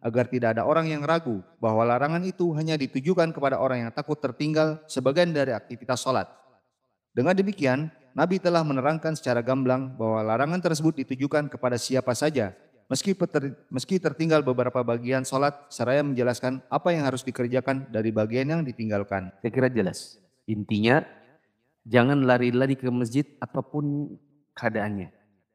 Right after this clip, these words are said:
Speaker 2: Dengar, dengar iqamat kah, sebelum iqamat kah? Lebih-lebihnya lagi, ada orang berlari-lari untuk mengejar rukuknya imam. Karena supaya dapat, karena supaya dapat satu rakaat. Tujuh.
Speaker 1: Tujuh,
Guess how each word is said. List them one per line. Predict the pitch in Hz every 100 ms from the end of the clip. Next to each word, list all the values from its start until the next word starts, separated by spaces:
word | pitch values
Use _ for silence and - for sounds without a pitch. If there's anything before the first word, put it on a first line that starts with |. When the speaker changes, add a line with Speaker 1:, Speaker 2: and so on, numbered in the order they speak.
| -
Speaker 2:
Dengar, | 98 90 95
dengar | 98 95
iqamat | 92 - 127 135 -
kah, | 123 123 107
sebelum | 104 95 92
iqamat | 98 - 113 127 131 127
kah? | - 123 - _ _ _ _ _ -
Lebih-lebihnya | 120 110 113 113 104 110 107
lagi, | 104 104 139 - -
ada | 104 101
orang | 107 110 104 101
berlari-lari | 101 98 98 98 101 135 156 -
untuk | 107 104 120
mengejar | 110 101 98 113 131 135
rukuknya | 127 123 147 123 92
imam. | 98 87 82 _ _ _ _ _ _ _
Karena | - 90 107
supaya | - 92 98
dapat, | 95 92 123 - - -
karena | 95 107
supaya | 113 101 104
dapat | 98 101 143 - _ _ _ _ _ _ _ _ _
satu | - 107 - 98
rakaat. | 92 - - 82 -
Tujuh. | 131 101 - _ _ 143
Speaker 1:
Tujuh, | 127 139